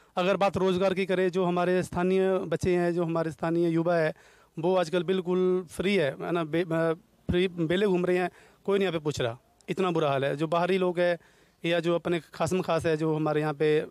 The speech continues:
लोग चुन के आते हैं, जो उनके अपने करीबी लोग हैं, उनको only बेनिफिट मिल रहे हैं,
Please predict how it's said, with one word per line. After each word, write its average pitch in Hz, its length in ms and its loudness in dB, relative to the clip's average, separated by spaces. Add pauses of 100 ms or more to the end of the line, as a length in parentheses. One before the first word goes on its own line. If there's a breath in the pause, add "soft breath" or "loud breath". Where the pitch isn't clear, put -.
(260)
लोग 156 180 -2
चुन 175 160 2
के 180 100 -2
आते 160 200 0
हैं, 151 160 -2 (460 soft breath)
जो 165 160 -2
उनके 196 560 0
अपने 185 340 -2
करीबी 190 300 0
लोग 170 220 0
हैं, 143 120 0
उनको 185 500 0
only 180 120 2
बेनिफिट 170 280 -2
मिल 156 160 0
रहे 151 100 0
हैं, 190 180 -2